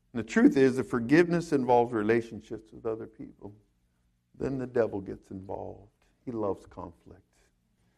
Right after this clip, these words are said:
He's always busy trying to create situations, uh, where people might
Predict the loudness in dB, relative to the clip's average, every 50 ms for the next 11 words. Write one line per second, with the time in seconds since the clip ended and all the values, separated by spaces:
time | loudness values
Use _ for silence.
0 | _ _ _ _ _ _ _ _ -20 -20 -16 -10 -4 0 2 4 4 6 6 6
1 | 4 2 -2 -6 -8 -2 -2 -2 0 0 -2 -2 -2 -2 -2 -6 -8 -12 -14 -8
2 | -6 -4 -4 -4 -4 -6 -8 -10 -14 -16 -10 -8 -6 -4 -2 -2 0 0 0 -2
3 | -4 -8 -16 -20 -20 _ _ _ _ _ _ _ _ -8 -4 -4 -4 -4 -4 -6
4 | -2 0 0 0 0 -2 -6 -10 -10 -10 -10 -8 -10 -12 -14 -14 -12 -12 -12 -12
5 | -12 _ _ _ _ _ _ -2 0 0 0 0 0 0 0 0 2 2 0 0
6 | 2 2 0 0 0 0 -2 -6